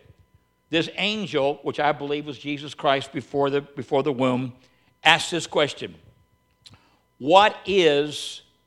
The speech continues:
your name? What is your name?" And Jacob says, "My name is Jacob,"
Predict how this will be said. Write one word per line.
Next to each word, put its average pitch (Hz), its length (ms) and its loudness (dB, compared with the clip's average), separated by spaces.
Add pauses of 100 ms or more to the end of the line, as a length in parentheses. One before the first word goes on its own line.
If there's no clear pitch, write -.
(300)
your 131 200 -4
name? 110 340 -8 (2500)
What 131 160 0
is 123 120 -4
your 127 100 -10
name?" 107 260 -12 (1700)
And 131 120 -4
Jacob 165 400 0
says, 135 380 4
"My 135 120 2
name 147 260 2
is 127 300 -8 (760)
Jacob," 113 720 2